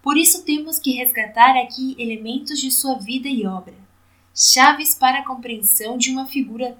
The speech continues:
tão relevante como profissional, mas também como militante pelos direitos das mulheres paraguaias. Maria Idália Flores de Zarza nasceu na cidade de Coronel Bogado, no departamento de Itapuá, Paraguai,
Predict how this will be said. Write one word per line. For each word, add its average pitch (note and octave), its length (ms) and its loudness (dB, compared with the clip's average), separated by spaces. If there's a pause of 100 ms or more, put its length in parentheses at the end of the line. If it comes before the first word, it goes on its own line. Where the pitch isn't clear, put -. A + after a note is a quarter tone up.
tão D4 200 -2
relevante B3 760 -4
como D4 280 0
profissional, C4 680 -2
mas E4+ 240 2
também C#4 460 4
como C4+ 300 0
militante B3+ 680 0
pelos B3+ 220 -4
direitos A3+ 460 0
das A#3+ 240 -2
mulheres A3 560 -2
paraguaias. G3 680 -2 (800)
Maria A#3+ 320 0
Idália A3+ 420 2
Flores G#3 280 -10
de F#3 80 -4
Zarza - 500 -2 (400)
nasceu B3 440 0
na D#4 80 -8
cidade B3 520 2 (100)
de A#3 140 0
Coronel A3 520 2
Bogado, A#3+ 520 0 (180)
no C4+ 100 -2
departamento D4+ 680 0
de A#3 140 -6
Itapuá, G#3+ 720 0 (260)
Paraguai, G3 640 -2